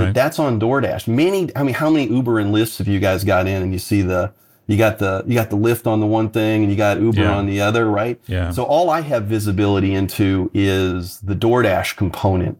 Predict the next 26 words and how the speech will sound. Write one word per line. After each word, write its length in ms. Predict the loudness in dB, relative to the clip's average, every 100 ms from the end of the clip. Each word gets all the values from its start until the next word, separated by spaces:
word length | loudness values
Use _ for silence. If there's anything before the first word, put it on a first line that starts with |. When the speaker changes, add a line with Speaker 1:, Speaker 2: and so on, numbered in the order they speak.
| -2
Speaker 2:
of 200 | 0 2
the 220 | 0 -2 -6 -6
Speaker 1:
Yep. 160 | -2
Speaker 2:
delivery. 560 | 0 0 -2 -8 -12 -16 _ 0
I 100 | 2
don't, 340 | 2 2 0 -12 _ -2
but, 220 | -2 0
but, 260 | -2 -2 -2
but 80 |
do 100 | 2
I 120 | 2 0
think 280 | -2 -2
that 140 | -4 -4
some 160 | -2
of 100 | 0
our 160 | 0 0
drivers 500 | 0 0 0 -2 -2
are 120 | -2
doing 300 | 0 2 2
Instacart 500 | 0 -2 -4 -2 0
grocery 440 | 2 0 0 -2 0
deliveries? 520 | 0 0 0 0 2
You 80 | 0
bet 300 | 0 -2 -2
they 140 | -4
are. 260 | -4 -6